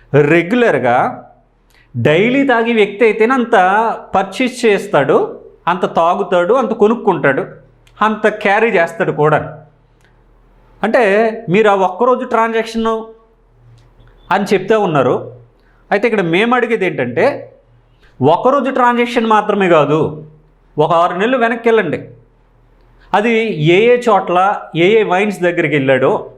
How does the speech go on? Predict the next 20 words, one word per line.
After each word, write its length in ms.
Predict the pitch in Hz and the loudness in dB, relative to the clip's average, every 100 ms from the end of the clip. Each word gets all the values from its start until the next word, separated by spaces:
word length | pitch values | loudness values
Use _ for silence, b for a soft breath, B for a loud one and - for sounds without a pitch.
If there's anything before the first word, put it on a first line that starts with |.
| _ _ | _ _
ఏ 100 | 156 | 0
బార్ 420 | 180 156 165 190 | 2 0 2 0
and 120 | 196 180 | -2 -2
రెస్టారెంట్ 420 | 151 175 156 151 | -2 -2 -2 0
దగ్గరికి 320 | 147 139 127 | -2 -2 -2
వెళ్ళాడో, 500 | 127 120 117 - - - - b b b - | 0 0 0 -2 -6 -18 -20 b b b -2
ఎక్కడెక్కడ 520 | 151 156 226 233 226 | -2 0 -2 0 0
ఎన్ని 280 | 208 185 208 | 0 0 0
బాటిల్స్ 420 | 185 180 180 170 | 0 0 -4 -4
కొన్నాడో, 640 | 165 139 123 127 - - - b b b | -4 -2 0 0 0 -8 -20 b b b
ఏ 220 | 135 196 | 2 4
వైన్ 300 | 233 202 220 | 4 2 0
షాప్లో 360 | 220 220 196 190 | 0 0 2 0
కొన్నాడో, 600 | 185 151 127 123 - - - _ 143 | 0 0 0 0 0 -2 -12 _ -2
అంతా 320 | 180 214 262 | 0 2 0
కూడా 240 | 254 226 | 2 2
ఆన్‌లైన్ 460 | 190 214 233 240 220 | 2 2 0 -2 0
పేమెంట్ 380 | 214 202 175 143 | 0 0 0 -2
హిస్టరీ 500 | 139 180 175 247 262 | 0 -2 -2 -2 0
కనుక 400 | 226 185 117 | 0 0 -4